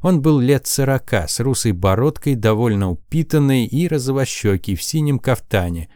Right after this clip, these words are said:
подпоясанный наборным поясом. Андрей поклонился. «Очень рад. Входите, гости дорогие». Первым порог переступил барин. Вероятно, он ожидал, что ему по русскому обычаю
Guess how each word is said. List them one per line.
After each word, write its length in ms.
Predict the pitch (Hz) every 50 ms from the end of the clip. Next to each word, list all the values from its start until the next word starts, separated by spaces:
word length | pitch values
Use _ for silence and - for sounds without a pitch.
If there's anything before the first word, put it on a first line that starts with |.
| _ _
подпоясанный 800 | - 104 - - 110 98 107 127 160 160 - - 175 170 165 170
наборным 680 | 160 147 120 98 87 92 101 120 123 120 120 120 113 104
поясом. 760 | - - - 110 101 95 90 78 73 - - - 87 90 87 - _ _ _ _ _ _ _
Андрей 320 | _ - 98 101 117 117 113
поклонился. 760 | - - 107 - 120 120 120 110 98 85 - - - - - - _ _ _ _ _ _ _
«Очень 380 | - 117 151 175 - - 196 190
рад. 340 | 185 170 113 82 - - - - - - _
Входите, 640 | - - 165 202 202 254 226 - - 113 90 76 - - _
гости 360 | - 110 101 139 131 - - 117
дорогие». 520 | 92 104 101 107 101 92 87 80 82 - - - _ _ _ _ _ _ _ _ _ -
Первым 380 | 135 143 165 165 170 185 180
порог 460 | - - 131 110 95 95 120 127 -
переступил 680 | - 123 127 123 113 - - - 98 - - 120 120 110
барин. 500 | 101 107 127 120 95 87 98 95 92 - - _ _ -
Вероятно, 680 | 107 95 98 107 107 117 123 120 - - 117 110 -
он 200 | - 110 107 110
ожидал, 360 | 110 95 104 107 98 123 127
что 200 | 117 - - -
ему 300 | 113 101 98 107 131 160
по 180 | 139 - 107 101
русскому 420 | 123 143 135 - - - 101 98
обычаю 520 | 95 92 87 127 151 - - 147 143 139